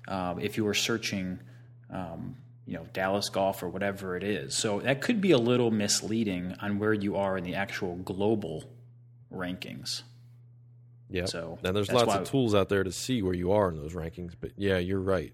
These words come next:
Speaker 2: And for people that don't know what caching means, uh, Nick's talking about kinda saving those results on your local computer. So your,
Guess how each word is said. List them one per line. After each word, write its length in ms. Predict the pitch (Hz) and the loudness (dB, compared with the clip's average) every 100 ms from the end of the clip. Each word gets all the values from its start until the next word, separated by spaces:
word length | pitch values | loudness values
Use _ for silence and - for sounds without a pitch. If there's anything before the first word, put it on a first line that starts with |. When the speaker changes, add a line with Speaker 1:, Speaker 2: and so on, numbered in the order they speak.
| - | -10
Speaker 2:
And 100 | 98 | -6
for 80 | 95 | 2
people 280 | 139 131 110 | 6 8 8
that 80 | 113 | 6
don't 120 | 110 | 6
know 60 | |
what 140 | 98 - | 2 0
caching 560 | - 123 127 98 90 | 2 2 2 -2 -4
means, 440 | 90 87 87 - - - - - - - - | -6 -6 -8 -12 -18 -20 -20 -20 -20 -10 0
uh, 140 | 90 | 0
Nick's 240 | 92 98 - | 0 -4 0
talking 320 | 101 - 95 | 0 0 -2
about 360 | 87 92 92 | 0 2 0
kinda 200 | - 95 87 | -2 -2 -2
saving 480 | - 110 107 98 | 2 2 4 2
those 220 | 92 92 87 | 2 0 0
results 420 | 87 92 92 - | 0 0 0 -2
on 120 | 92 | 0
your 180 | 95 98 | 2 2
local 420 | 92 98 98 90 | 4 4 2 -6
computer. 680 | - 82 - 92 92 - - - - - - - - - - | -6 -12 -8 -6 -6 -8 -20 -20 -20 -20 -20 -20 -20 -20 -10
So 100 | 90 | -2
your, 380 | 95 110 92 | 0 0 -2